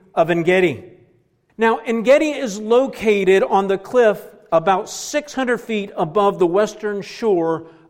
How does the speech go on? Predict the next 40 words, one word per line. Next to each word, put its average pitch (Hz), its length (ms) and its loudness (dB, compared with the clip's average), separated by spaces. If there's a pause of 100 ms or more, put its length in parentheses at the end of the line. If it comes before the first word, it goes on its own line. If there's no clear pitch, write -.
of 160 220 -2
the 160 80 0
Dead 151 340 -2
Sea. 139 640 -4 (400)
This 214 180 2
is 190 120 -2
a 175 80 2
place 190 420 -2
of, 151 180 -6 (320)
of - 200 -8
crags, 175 600 -6
of, 196 300 -4 (100)
of - 220 -12
precipices. - 1120 -8
To 190 100 -2
think 208 240 0
of 196 300 -2
the, 165 240 -2 (160)
it - 580 -4 (380)
in 165 100 -10
terms 196 460 -6
of 160 400 -4
the, 147 340 -6 (800)
of 156 140 0
the 160 80 -4
geography, 165 1080 0
it 196 80 0
would 196 120 2
be 196 160 -2
like 175 260 -4
the 165 100 -6
perfect 202 720 -8
place 165 380 -8
for 160 320 -6
mountain 151 500 -6
goats 120 460 -12
to 135 100 -12
go 131 240 -6
and 123 140 -16
play, 110 260 -16